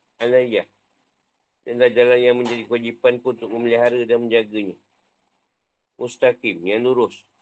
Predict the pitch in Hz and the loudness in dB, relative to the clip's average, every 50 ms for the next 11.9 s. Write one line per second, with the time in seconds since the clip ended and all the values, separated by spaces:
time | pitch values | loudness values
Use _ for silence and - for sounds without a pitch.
0 | _ _ _ _ _ _ - 110 107 104 - 123 120 120 120 120 - 120 113 - | _ _ _ _ _ _ -4 -4 -4 0 0 0 0 0 -2 -4 -8 -10 -8 -6
1 | 117 113 117 117 117 123 120 120 117 120 - 120 120 120 123 123 123 120 117 113 | -6 -6 -6 -6 -4 -2 -2 -2 -2 -2 -2 -2 -2 -2 -2 -2 -2 -4 -6 -6
2 | - 113 110 120 104 - - 123 120 117 113 120 117 117 123 120 120 120 120 113 | -6 -6 -4 -4 -4 -4 -4 -4 -4 -2 -2 -2 -4 -4 -4 -4 0 0 0 2
3 | 117 117 120 117 117 120 117 113 110 110 104 - 113 113 113 110 110 104 92 87 | 0 0 0 0 -2 -2 -2 -4 -6 -6 -4 -2 0 0 0 0 0 -2 -2 -4
4 | - _ _ _ _ _ _ _ _ _ _ _ _ _ - - - _ _ _ | -8 _ _ _ _ _ _ _ _ _ _ _ _ _ -20 -20 -20 _ _ _
5 | _ _ _ _ _ _ _ _ _ _ _ _ _ _ _ _ _ _ _ _ | _ _ _ _ _ _ _ _ _ _ _ _ _ _ _ _ _ _ _ _
6 | _ _ _ _ _ _ - 110 120 120 120 113 117 117 113 - 123 117 120 127 | _ _ _ _ _ _ -8 -4 0 0 0 0 0 -4 -4 0 0 0 0 0
7 | 123 101 90 110 110 110 120 117 117 139 156 156 - _ 117 113 117 120 120 117 | -2 -4 -4 -4 -2 0 0 0 0 -4 -10 -12 -10 _ -6 -2 0 0 0 2
8 | 117 120 104 90 90 - 123 123 104 - - _ _ _ _ _ _ _ _ _ | 0 0 0 -2 -2 -2 -4 -4 -4 -4 -10 _ _ _ _ _ _ _ _ _
9 | _ _ _ _ _ _ _ _ _ _ _ _ _ _ - - - - - _ | _ _ _ _ _ _ _ _ _ _ _ _ _ _ -12 -12 -12 -16 -20 _
10 | _ _ _ _ _ _ _ _ - - _ _ _ _ _ _ _ _ _ _ | _ _ _ _ _ _ _ _ -16 -16 _ _ _ _ _ _ _ _ _ _
11 | _ - 98 104 107 107 98 - 107 110 101 85 98 107 107 101 - | _ -8 -4 0 0 0 0 -2 -2 -2 -2 -2 0 -2 -2 -2 -4